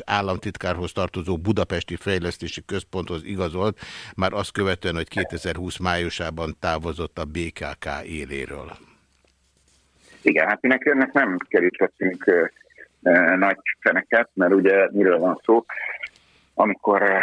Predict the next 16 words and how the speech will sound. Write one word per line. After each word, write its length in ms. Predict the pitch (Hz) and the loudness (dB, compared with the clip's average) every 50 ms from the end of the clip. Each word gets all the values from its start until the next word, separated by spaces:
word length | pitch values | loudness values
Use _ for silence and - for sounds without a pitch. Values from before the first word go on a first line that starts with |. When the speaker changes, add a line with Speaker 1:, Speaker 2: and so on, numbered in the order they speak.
| - - - | 0 0 2
Speaker 2:
Karácsony 500 | - 113 101 95 87 - - - 82 82 | 2 4 4 2 2 0 0 0 0 0
főpolgármester, 1000 | - 110 95 - - 90 80 90 87 85 87 82 - - - 98 101 85 82 - - - - - - - - - - - | 2 0 2 2 2 2 4 4 2 2 2 0 0 2 4 2 2 2 0 -4 -6 -10 -10 -10 -12 -12 -12 -12 -14 0
ö, 260 | - 87 87 85 82 78 - | 2 4 6 6 6 4 4
hivatalba 500 | - 104 90 82 - - 87 82 73 73 | 4 4 4 4 4 4 4 4 4 4
lépett, 360 | 73 80 104 - - 123 - - | 4 4 4 4 2 0 0 0
akkor 320 | 95 - - 98 92 - - _ _ - - _ _ _ _ _ _ - - _ | -4 0 2 2 2 2 0 _ _ -20 -20 _ _ _ _ _ _ -8 -4 _
megpróbálta 840 | - 80 - - - 90 85 92 78 71 - 104 90 80 78 - - - _ | -2 -2 0 2 2 4 6 6 4 4 4 4 4 4 4 2 -2 -6 _
Vitézi 380 | - 98 - - 78 - - 78 | -6 -2 2 2 2 2 2 2
Dávidot, 480 | - 76 76 85 90 80 82 78 - _ | 4 4 4 2 2 0 0 -2 -2 _
ö, 200 | - 92 80 78 - - | 2 4 4 4 2 2
fölkérni 440 | - 92 82 - - 82 78 80 78 | 2 2 2 4 2 2 2 2 2
a 60 | 76 | 0
Budapesti 520 | 73 73 78 80 - - 73 - - - - | 2 2 2 2 2 2 0 0 -2 -4 -2
Közlekedési 600 | - 80 69 73 73 - - 76 80 - - - | 0 0 0 0 -2 -2 0 2 4 4 2 2
Központ 480 | - - - - - - 82 73 69 - - | 2 -2 -2 -2 0 0 0 0 0 2 2
élére. 580 | 80 80 78 87 104 110 110 - 131 135 - | 4 6 6 6 6 6 6 4 4 2 0